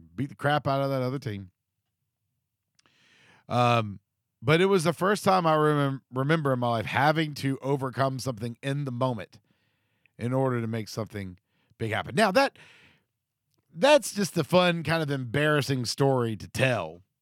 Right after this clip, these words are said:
But it does at least kind of shape where I'm, I'm trying to go with this today. I think a lot of times we, uh, go through really tough moments in our life,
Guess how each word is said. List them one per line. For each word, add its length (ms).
But 160
it 120
does 240
at 100
least 240
kind 160
of 80
shape 340
where 180
I'm, 420
I'm 180
trying 280
to 60
go 220
with 140
this 180
today. 300
I 80
think 140
a 40
lot 220
of 80
times 480
we, 600
uh, 220
go 300
through 540
really 440
tough 420
moments 500
in 120
our 180
life, 420